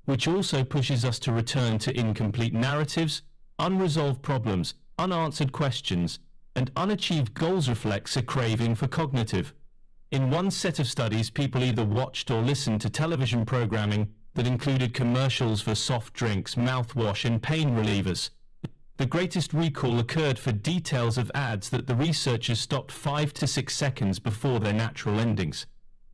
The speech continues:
What's more, better memory for specifics of the unfinished ads was evident immediately, two days later, and especially two weeks later,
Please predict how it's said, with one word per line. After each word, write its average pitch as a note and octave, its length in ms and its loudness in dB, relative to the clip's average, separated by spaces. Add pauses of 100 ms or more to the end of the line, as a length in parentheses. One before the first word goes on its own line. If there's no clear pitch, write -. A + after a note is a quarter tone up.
(400)
What's C#3+ 300 -2
more, D#3+ 400 2 (100)
better B2 340 0
memory C3+ 400 2
for A#2+ 160 0
specifics - 720 -2
of A2 140 0
the A#2+ 120 0
unfinished G#2+ 580 0
ads G2+ 380 -6 (120)
was A#2+ 160 0
evident D3 460 2
immediately, C3+ 800 2 (240)
two C#3+ 220 0
days A#2+ 320 0
later, D3 460 0 (340)
and A#2 180 0
especially C3 640 0
two C#3 200 0
weeks D3+ 380 0
later, G#2+ 420 0